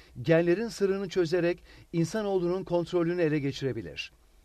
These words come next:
Bilgisayarın hükümranlığına gelince, orada korkulan çoktan başa geldi bile. Teknolojiye güven. Bilgisayar bütün alışkanlıklarımızı, davranış kalıplarımızı,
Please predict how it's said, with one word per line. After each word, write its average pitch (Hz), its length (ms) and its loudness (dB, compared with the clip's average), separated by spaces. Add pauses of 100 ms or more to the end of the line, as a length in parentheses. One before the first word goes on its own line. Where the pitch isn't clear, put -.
(200)
Bilgisayarın 170 720 0
hükümranlığına 190 600 -2
gelince, 143 520 -4 (440)
orada 180 400 4
korkulan 170 680 4
çoktan 170 500 0
başa 160 260 2
geldi 139 360 0
bile. 85 260 -10 (2000)
Teknolojiye 202 680 -2
güven. 101 360 -4 (600)
Bilgisayar 202 720 0
bütün 180 200 -2
alışkanlıklarımızı, 170 1040 2 (340)
davranış 175 420 6
kalıplarımızı, 202 760 4